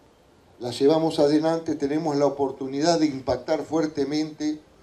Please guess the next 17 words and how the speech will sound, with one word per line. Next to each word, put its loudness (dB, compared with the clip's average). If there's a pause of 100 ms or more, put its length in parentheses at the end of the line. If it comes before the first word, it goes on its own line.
(380)
sobre 0
sistemas 0
más 0
eficientes 2 (520)
y 0
asumir 0
que -2
tenemos -2
esto 0
que 0
les 2
decía 2
en 0
el, -4 (260)
en -2
el 0
comienzo, 0